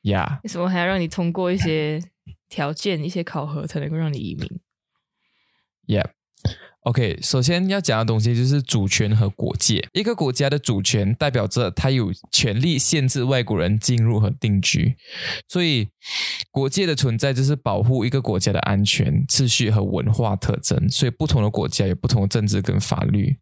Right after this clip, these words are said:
Speaker 1: 所以他们就会有不同的移民政策。OK，所以讨论到为什么，呃，我们要管理移民这种东西，第一个就是经济跟劳动力。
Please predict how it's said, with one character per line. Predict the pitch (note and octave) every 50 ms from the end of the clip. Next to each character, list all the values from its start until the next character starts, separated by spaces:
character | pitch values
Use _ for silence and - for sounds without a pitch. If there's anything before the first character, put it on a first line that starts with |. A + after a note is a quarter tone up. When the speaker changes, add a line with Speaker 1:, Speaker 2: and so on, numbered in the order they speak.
| _ _ -
Speaker 1:
所 | - - G#2
以 | G2+
他 | - -
们 | G#2 G#2 G2
就 | F#2+ A#2 A#2
会 | B2 A#2+
有 | G2+
不 | - - B2+
同 | A#2+ - G2+ F#2+ G2
的 | B2 D#3 - - _ _ _ _ _
移 | - G2
民 | F#2+ F#2+ F#2+ G2+
政 | - - G2 G2+
策。 | - - - - - - _ _ _ _ _ _ _ _ _ _ _ _ _ -
OK， | - G2+ F#2 - A2 G2+ A#2+ D3 - - - - - F3+ E3 -
所 | - F3 F3+
以 | D#3 A#2+ - - - - D#3+ D3+ D3 D3 - - - - _ _ _ _ -
讨 | B2 C#3+ C3+
论 | D#3 E3 E3+
到 | F3 F3+ F3 E3
为 | D#3+ D#3+ F3+ G3
什 | D#3+ - C#3 A2+
么， | A2 A2 G#2+ F#2+ - - _ - - -
呃， | - - A2+ A2 G#2+
我 | G#2 G#2+
们 | G#2+ A2 A2
要 | A#2 B2 B2+ B2+
管 | B2 - A#2+ A2 G#2+ A2
理 | A2 G#2+ G2+ F#2 F#2 G2+ - - _ _ _ _
移 | - A2 G#2+ G#2
民 | G#2 G#2 G2+ G#2
这 | A2+
种 | A2 G#2
东 | G#2 F#2+ G2+
西， | G#2 - - G2+ G2+ A2 - _ -
第 | D3+ D3
一 | C#3+
个 | C#3+
就 | B2 C#3 C3
是 | B2 C3+ C3+ C3 B2 A#2 A2 E2+ C#2 - -
经 | - B2+ A2+ A2+
济 | - - C3+ B2+
跟 | - - A2
劳 | G#2 G2+ G2 G2
动 | G2 - G#2+ G#2 G#2 G#2
力。 | G2+ G2 - -